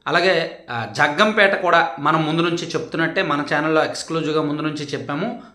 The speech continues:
తోట నరసింహం గారిని, ఆ, ఇన్ఛార్జిగా వేశారు, జగ్గంపేట ఇన్ఛార్జిగా. అలాగే ప్రత్తిపాడు, ఆ, వరుపుల సుబ్బారావు గారిని ఇన్ఛార్జిగా వేశారు.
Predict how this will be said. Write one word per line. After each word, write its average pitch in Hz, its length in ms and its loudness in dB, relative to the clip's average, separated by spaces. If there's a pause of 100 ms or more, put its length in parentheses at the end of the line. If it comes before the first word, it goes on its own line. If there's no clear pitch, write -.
(140)
తోట 175 220 4
నరసింహం 175 640 0
గారిని, 147 420 0 (580)
ఆ, 123 120 -4
ఇన్ఛార్జిగా 151 600 2
వేశారు, 120 460 -2
జగ్గంపేట 139 520 -2
ఇన్ఛార్జిగా. 127 640 -2
అలాగే 160 200 2
ప్రత్తిపాడు, 147 840 2 (440)
ఆ, 107 360 -10 (100)
వరుపుల 185 320 2
సుబ్బారావు 170 480 4
గారిని 143 420 0
ఇన్ఛార్జిగా 135 500 -2
వేశారు. 123 560 -4